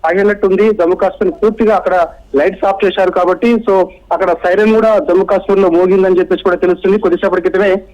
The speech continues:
ఆ జమ్మూ కాశ్మీర్ ముఖ్యమంత్రి ఒమర్ అబ్దుల్లా కూడా ఎక్స్ వేదికగా పోస్ట్ చేశారు,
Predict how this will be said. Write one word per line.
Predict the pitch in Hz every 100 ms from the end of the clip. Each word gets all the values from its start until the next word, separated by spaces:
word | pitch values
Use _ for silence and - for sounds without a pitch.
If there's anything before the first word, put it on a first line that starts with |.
| - - -
ఆ | 170
జమ్మూ | 160 190 220
కాశ్మీర్ | 220 196 214 196
ముఖ్యమంత్రి | 175 - 190 180
ఒమర్ | 170 180
అబ్దుల్లా | 185 165 175 185
కూడా | 185 196
ఎక్స్ | 180 180 -
వేదికగా | 214 196 190 202
పోస్ట్ | 196 190 202
చేశారు, | 185 170